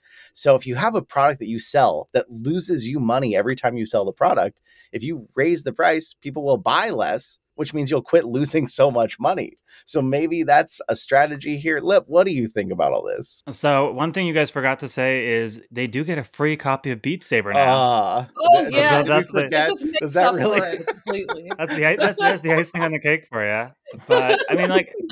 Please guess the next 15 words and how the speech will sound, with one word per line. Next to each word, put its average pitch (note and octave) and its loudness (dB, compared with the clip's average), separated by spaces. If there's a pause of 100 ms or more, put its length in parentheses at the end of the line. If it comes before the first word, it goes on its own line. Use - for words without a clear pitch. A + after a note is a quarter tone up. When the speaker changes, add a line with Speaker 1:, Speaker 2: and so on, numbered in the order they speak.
(100)
Speaker 2:
if, F#3+ -2
if G#3 2
we A3 2
go A#3 2
back F#3 0
to C#3+ 0
Christmas E3 -2
last B2+ -4
year, G2+ -4 (360)
you C3+ -6
could C#3+ -6
buy C3+ 2
an A#2+ -4
Oculus C3+ -2
Quest - -4